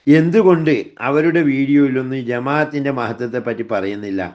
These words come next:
എന്തുകൊണ്ട് നിസ്കാരം അഞ്ച് നേരം കൃത്യമായിട്ട് നിസ്കരിക്കാൻ വേണ്ടിയിട്ട് പറഞ്ഞു കൊടുക്കുന്നില്ല എന്നതാണ് ഏറ്റവും അടിസ്ഥാനപരമായി നമ്മൾ ചിന്തിക്കേണ്ടതും. അതുകൊണ്ട് തന്നെ ഈ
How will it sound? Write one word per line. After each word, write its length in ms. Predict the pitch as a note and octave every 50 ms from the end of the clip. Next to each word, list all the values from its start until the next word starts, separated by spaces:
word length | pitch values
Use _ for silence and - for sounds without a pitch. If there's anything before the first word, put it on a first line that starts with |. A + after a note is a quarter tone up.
| _ _ _ _ _ _ _ _ _ _ _ _ _ - -
എന്തുകൊണ്ട് 400 | D#3 F3 F#3+ G#3 G#3 G3+ G3+ G#3
നിസ്കാരം 520 | F#3+ F3 D3+ - - E3 E3+ E3+ F3 E3+
അഞ്ച് 240 | D#3+ D3 C#3+ C#3+ D#3+ D#3+
നേരം 260 | D3+ C#3+ C#3+ D3 D3+
കൃത്യമായിട്ട് 500 | B2+ C3+ B2 - - C#3 C#3 C#3 B2 C#3+ C#3
നിസ്കരിക്കാൻ 540 | B2 G#2+ - - C3+ C3 B2 B2 C3+ C3+ B2+
വേണ്ടിയിട്ട് 340 | B2 B2 A#2 A2+ A#2 B2 A#2
പറഞ്ഞു 300 | A#2 G#2+ G2 F#2+ G2 A2
കൊടുക്കുന്നില്ല 500 | A2+ A2 G#2 - A2 G#2+ G#2 G2+ G#2 A2+ A2 G#2+
എന്നതാണ് 580 | G2+ G2+ G#2 A2 A2+ A2+ G2+ F#2+ G2 G2 A2 C3+ D3 - _ _ _ _ _ _ - _ _ -
ഏറ്റവും 800 | - C#3 D#3 E3+ F3+ F#3+ G3 G3 F#3+ F3+ F3+ - D#3 D#3+ D#3+ D#3+ D#3+ _ _ - -
അടിസ്ഥാനപരമായി 1080 | B2 C3 C3+ D3 C#3+ - - E3+ E3+ F3+ F3 F3 E3 D3 C3+ C3 C3 C3+ C3 C3+ D3
നമ്മൾ 260 | C3+ A#2 A2+ A#2 C3 C3+
ചിന്തിക്കേണ്ടതും. 840 | C3 - A2+ A2+ A2 A#2+ B2 A#2+ - A#2+ A#2 A2+ A2+ G#2+ A2 B2+ C3+ - _ _ _ _ _ _ - - - - _ -
അതുകൊണ്ട് 460 | A#2+ D3+ D#3 F3 F#3 G3 G#3 G3+ G#3+ G3+
തന്നെ 360 | F#3 D#3 D3 C#3+ C#3+ C3+ G#2 D2 - - _ _ _ _ _ _ _ _ _ _ _ -
ഈ 140 | B2+ D#3